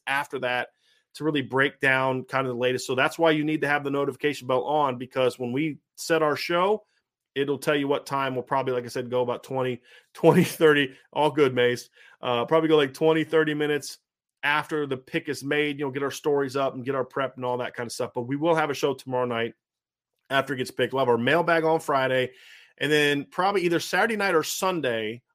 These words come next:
we're not quite sure yet, depends on how long the draft takes, we'll have sort of a draft recap show, and, uh, a-, and we'll go there. So make sure you sign up for the message boards, as, as we, as we always tell you.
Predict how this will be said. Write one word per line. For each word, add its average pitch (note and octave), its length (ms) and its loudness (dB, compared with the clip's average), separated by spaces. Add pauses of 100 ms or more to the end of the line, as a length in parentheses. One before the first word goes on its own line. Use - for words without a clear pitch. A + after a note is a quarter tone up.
(120)
we're D3 100 -4
not D#3+ 160 0
quite - 240 0
sure D#3+ 240 0
yet, A#2+ 300 -2
depends C#3 300 -6
on C3+ 300 2
how C#3 220 -2
long C3 260 -2
the B2 80 -6
draft B2+ 400 -4
takes, A2 300 -4 (380)
we'll E3 160 0
have E3 180 0
sort E3 140 0
of C#3+ 80 0
a C3 60 -2
draft C#3+ 380 -2
recap B2+ 560 -2
show, - 460 -10 (640)
and, A#2 320 0
uh, A2 400 0
a-, C3 320 -6
and B2+ 100 -4
we'll B2 100 -2
go A#2+ 220 6
there. A2+ 220 0
So B2 240 6
make F#3 220 6
sure A3 160 6
you G3 100 2
sign F#3 240 0
up E3 80 0
for D#3+ 60 -4
the D3+ 60 0
message D3 400 -2
boards, C#3 540 4
as, C3 260 -2
as B2+ 220 -6
we, A#2+ 280 -6
as A#2 160 -4
we B2 120 0
always E3 300 2
tell C3 180 0
you. B2+ 180 4